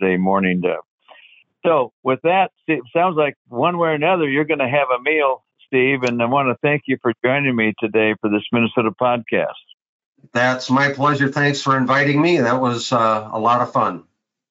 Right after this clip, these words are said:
Speaker 1: And, uh, next time, Steve-O, uh, we have to sit in the boat and talk about, uh, catching walleyes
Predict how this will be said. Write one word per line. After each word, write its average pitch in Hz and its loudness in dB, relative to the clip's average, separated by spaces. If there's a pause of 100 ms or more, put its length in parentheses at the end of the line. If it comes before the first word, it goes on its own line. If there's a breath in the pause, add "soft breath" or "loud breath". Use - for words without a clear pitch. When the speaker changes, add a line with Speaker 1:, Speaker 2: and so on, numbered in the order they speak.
(240)
Speaker 1:
And, 117 0
uh, 113 2
next 131 -6
time, 131 -2
Steve-O, 131 0
uh, 110 0
we 117 0
have 120 -2
to 110 -20 (100)
sit 151 0
in - -20
the 110 -2
boat 123 -2
and 104 -20
talk 120 0
about, 107 -2 (160)
uh, 104 2
catching 117 -4
walleyes 110 0